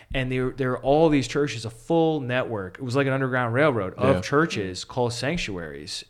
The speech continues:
Speaker 1: And they were from all these different denominations. And they would cross people over the border illegally,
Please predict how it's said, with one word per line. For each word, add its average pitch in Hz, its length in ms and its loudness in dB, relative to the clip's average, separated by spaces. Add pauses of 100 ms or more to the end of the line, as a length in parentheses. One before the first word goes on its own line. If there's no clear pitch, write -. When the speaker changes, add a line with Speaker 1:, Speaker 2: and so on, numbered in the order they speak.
Speaker 1:
And 123 500 -2 (480)
they 131 220 2
were 123 260 2
from 120 180 -6
all 135 140 4
these 147 120 4
different 117 240 -4
denominations. 120 600 -2
And 117 60 -6
they 123 60 0
would 123 220 -2
cross 139 320 6
people 160 240 2
over 127 200 4
the 120 60 0
border 117 680 0
illegally, 131 680 4